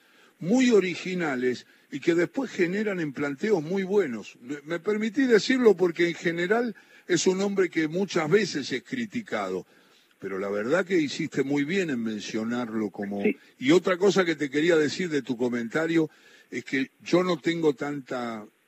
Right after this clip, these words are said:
Speaker 1: conciencia, he comentado sus equipos y sé que es un hombre que sabe mucho de fútbol y lo vi jugar, un defensor excepcional, Reza, pero una persona, una,
Speaker 2: Sí,
Speaker 1: una
Speaker 2: fantástico.
Speaker 1: calidad de persona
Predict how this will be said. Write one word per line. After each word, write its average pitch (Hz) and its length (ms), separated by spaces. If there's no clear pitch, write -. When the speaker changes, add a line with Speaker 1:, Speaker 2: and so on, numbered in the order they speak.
Speaker 1:
conciencia, 123 640
he 98 40
comentado 113 560
sus - 240
equipos 135 380
y 107 60
sé 131 200
que 127 100
es 110 120
un 113 120
hombre 113 240
que 101 100
sabe 123 300
mucho 120 340
de 95 80
fútbol 175 480
y 120 120
lo 110 140
vi 151 120
jugar, 110 540
un 110 120
defensor 110 600
excepcional, 113 920
Reza, 98 540
pero 95 220
una 135 240
persona, 101 800
una, 131 220
Speaker 2:
Sí, 135 60
Speaker 1:
una 131 180
Speaker 2:
fantástico. 113 180
Speaker 1:
calidad 117 560
de 135 140
persona 113 840